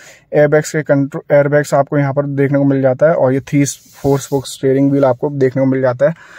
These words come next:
और यहाँ पर आपको indicator controls और यहाँ पर आपको मिल जाते हैं wiper के controls। और तो और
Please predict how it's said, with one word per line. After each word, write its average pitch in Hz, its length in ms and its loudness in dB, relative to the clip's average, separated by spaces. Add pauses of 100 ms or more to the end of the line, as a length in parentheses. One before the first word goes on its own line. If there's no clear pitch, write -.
(420)
और 165 200 2
यहाँ 160 260 0
पर 202 140 0
आपको 151 360 -4
indicator 147 420 -4
controls 170 800 0
और 147 180 2
यहाँ 143 220 -2
पर 147 140 -2
आपको 139 340 -4
मिल 139 180 0
जाते 131 240 -4
हैं 131 80 -4
wiper 123 360 -2
के 156 80 -6
controls। 156 560 -2 (340)
और 143 200 2
तो 147 120 -2
और 147 280 2